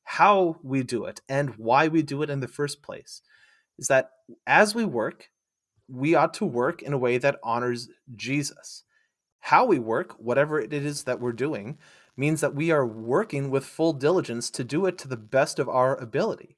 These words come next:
that we're not just doing a half-hearted job or unmotivated, or maybe we'll just cut some corners. No, that we are doing it with integrity and with honor, and we are doing the best we can,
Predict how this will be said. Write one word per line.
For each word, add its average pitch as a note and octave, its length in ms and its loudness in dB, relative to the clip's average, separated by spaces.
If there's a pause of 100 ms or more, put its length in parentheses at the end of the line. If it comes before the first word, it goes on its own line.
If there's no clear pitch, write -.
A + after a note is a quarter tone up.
(260)
that A2 140 -6
we're D3 100 4
not E3 220 4
just F3+ 280 -4
doing E3 400 -2
a A#2 140 -4
half-hearted D3 720 0
job C3+ 440 2 (320)
or B2 280 4
unmotivated, C#3 840 2
or A#2+ 260 0
maybe C3+ 240 -4
we'll C#3 160 -6
just C3+ 220 -6
cut - 180 -10
some B2 160 -6
corners. B2+ 420 -4
No, B2 200 -2
that A#2+ 120 -2
we C#3+ 140 -2
are E3 100 2
doing D#3+ 360 -4
it D3 100 -4
with A#2+ 160 -6
integrity D#3+ 680 -6
and A#2 160 -6
with G#2+ 220 -8
honor, D#3+ 300 0
and A2+ 180 -8
we C3+ 140 -6
are B2+ 80 -2
doing D3 340 -4
the D3+ 80 -8
best B2+ 260 -4
we A#2+ 100 -6
can, G#2+ 420 -10